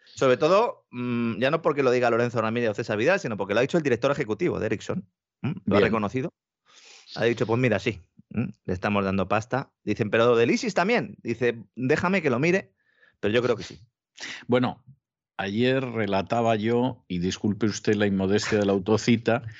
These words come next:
Speaker 2: cómo McKinsey, después del asesinato
Speaker 1: Sí.
Speaker 2: de Khashoggi,
Speaker 1: Sí.
Speaker 2: decidió en un Twitter señalar con nombres y apellidos a los disidentes del régimen saudí.
Speaker 1: Claro.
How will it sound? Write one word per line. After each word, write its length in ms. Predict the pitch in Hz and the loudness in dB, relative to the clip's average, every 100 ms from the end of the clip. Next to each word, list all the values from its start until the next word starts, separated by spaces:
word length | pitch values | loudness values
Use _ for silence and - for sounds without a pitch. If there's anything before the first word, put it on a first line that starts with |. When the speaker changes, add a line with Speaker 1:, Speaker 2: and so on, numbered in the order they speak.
| - - - | -20 -20 -4
Speaker 2:
cómo 240 | 120 117 127 | 0 4 4
McKinsey, 840 | 113 104 - 135 127 - 113 127 | 4 2 0 2 2 2 2 2
después 440 | 107 87 - 107 104 | 0 -2 0 0 2
del 140 | 110 | 2
asesinato 600 | 107 - 107 107 113 113 | 0 0 -2 0 0 2
Speaker 1:
Sí. 40 | 110 | 2
Speaker 2:
de 80 | |
Khashoggi, 640 | - 107 - 135 135 123 - - | 2 0 2 2 2 0 -4 -6
Speaker 1:
Sí. 240 | 107 110 - | -6 -6 -6
Speaker 2:
decidió 540 | 90 107 - 110 120 | 0 0 2 4 4
en 80 | 131 | 4
un 200 | 131 123 | 2 0
Twitter 400 | 139 131 127 135 | 2 2 2 -2
señalar 760 | 151 110 98 101 104 120 123 127 | 0 -2 0 0 2 2 2 -2
con 200 | 104 98 | -6 -4
nombres 360 | 110 117 120 117 | -2 -2 -2 0
y 60 | |
apellidos 600 | 113 110 113 123 127 135 | -2 -2 0 0 0 0
a 80 | 151 | -2
los 160 | 107 101 | -4 -4
disidentes 560 | 92 98 98 135 147 | -4 -2 0 0 0
del 160 | 123 98 | 0 -2
régimen 380 | 101 110 95 87 | -2 -2 -2 -2
saudí. 460 | 85 80 98 - - _ _ _ _ _ - | -2 0 0 -2 -14 _ _ _ _ _ -12
Speaker 1:
Claro. 380 | 90 87 113 | -8 -6 -8